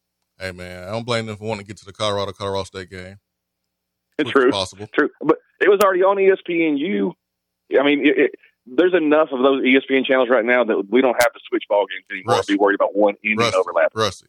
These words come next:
Speaker 1: I
Speaker 2: Yeah.
Speaker 1: didn't wanna watch the, the end of the game.
Speaker 2: Mm. <laughs>
Speaker 1: And I was there.
Speaker 2: <laughs>
Speaker 1: Turn that game, man. Turn that game to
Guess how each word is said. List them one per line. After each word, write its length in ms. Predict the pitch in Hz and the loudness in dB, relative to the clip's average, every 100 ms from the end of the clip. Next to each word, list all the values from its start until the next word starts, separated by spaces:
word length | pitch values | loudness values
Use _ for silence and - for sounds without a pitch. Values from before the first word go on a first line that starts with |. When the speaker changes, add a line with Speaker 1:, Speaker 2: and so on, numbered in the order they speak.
| _ _ | _ _
Speaker 1:
I 120 | 120 139 | -2 2
Speaker 2:
Yeah. 60 | |
Speaker 1:
didn't 180 | 165 123 | 2 0
wanna 180 | 120 107 | -2 0
watch 240 | 107 98 | 0 -2
the, 160 | 104 107 - | -6 -8 -6
the 140 | 104 | -8
end 100 | 101 | -6
of 60 | 92 | -8
the 80 | |
game. 260 | 90 85 73 _ _ _ _ _ _ _ _ - | -12 -12 -16 _ _ _ _ _ _ _ _ -4
Speaker 2:
Mm. 200 | 311 254 - - - - | 0 -2 -4 -16 -8 -4
<laughs> 100 | 220 - | -4 -2
Speaker 1:
And 120 | 117 | -2
I 80 | 131 | 0
was 180 | 131 123 | -2 0
there. 340 | 135 120 80 - _ _ _ _ _ _ _ _ _ _ _ - | 0 0 -4 -14 _ _ _ _ _ _ _ _ _ _ _ -4
Speaker 2:
<laughs> 80 | 139 - - 170 - - - - - 381 - - 392 - - - | 0 0 -2 -6 -8 -10 -6 -4 -2 -4 -8 -4 -4 -4 -16 -4
Speaker 1:
Turn 260 | 151 170 | 0 2
that 180 | 185 180 | 2 0
game, 320 | 180 208 147 | 2 2 2
man. 300 | - 131 110 | 2 2 -2
Turn 180 | 120 151 | -4 0
that 140 | 190 180 | 0 2
game 280 | 185 185 180 | 0 0 0
to 240 | 175 | 0